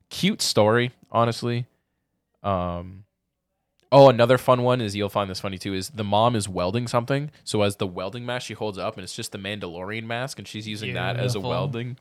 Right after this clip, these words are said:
Speaker 1: mask. I was like, "Ah, that's good." And obviously the episode literally being called I Am Your Mother. Huge Easter egg. Huge
Speaker 2: Yeah.
Speaker 1: giveaway. Uh, but that's the United Kingdom studio. But the, uh,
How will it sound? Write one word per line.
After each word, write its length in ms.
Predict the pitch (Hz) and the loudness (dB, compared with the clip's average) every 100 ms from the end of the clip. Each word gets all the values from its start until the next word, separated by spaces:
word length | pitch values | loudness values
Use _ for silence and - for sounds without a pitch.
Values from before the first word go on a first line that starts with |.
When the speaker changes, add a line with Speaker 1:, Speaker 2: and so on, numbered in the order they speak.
| - | -4
Speaker 1:
mask. 380 | 123 143 - - _ _ | -2 -2 -6 -16 _ _
I 40 | - | -12
was 80 | |
like, 80 | 85 - | -12 -10
"Ah, 200 | - - | -10 -10
that's 180 | - 92 | -12 -12
good." 240 | - 67 - _ _ _ _ | -12 -16 -16 _ _ _ _
And 100 | 120 | 6
obviously 240 | 135 123 131 | 6 6 2
the 160 | 113 | 4
episode 320 | 113 - 107 | 4 4 0
literally 240 | 92 104 98 | 0 -2 -2
being 220 | 90 90 | -2 -4
called 320 | - 90 85 - | -2 -2 -4 -4
I 160 | 95 95 | -2 0
Am 140 | 87 | -2
Your 100 | 85 82 | -6 -6
Mother. 420 | 90 82 76 - _ _ _ _ _ _ | -6 -6 -8 -10 _ _ _ _ _ _
Huge 480 | _ - 113 110 104 | _ -2 2 4 4
Easter 400 | 92 87 90 85 | 0 0 -2 -2
egg. 320 | 73 101 98 - | -2 -4 -8 -10
Huge 220 | 101 110 | -4 -2
Speaker 2:
Yeah. 80 | 117 | -2
Speaker 1:
giveaway. 420 | 95 82 80 95 _ _ _ _ _ _ _ - | -4 -4 -8 -10 _ _ _ _ _ _ _ -6
Uh, 200 | 92 87 | -4 0
but 100 | 107 | 6
that's 220 | 127 - | 6 6
the 60 | 135 | 4
United 280 | 127 113 | 6 6
Kingdom 380 | - 110 98 90 - - | 2 -2 -2 -4 -10 -14
studio. 560 | - 92 85 78 92 _ _ _ _ _ _ - | -6 -4 -2 -2 -4 _ _ _ _ _ _ 0
But 240 | 110 - | 0 0
the, 320 | 107 104 104 | -4 -2 0
uh, 520 | 98 92 87 85 85 | 0 0 -2 -4 -8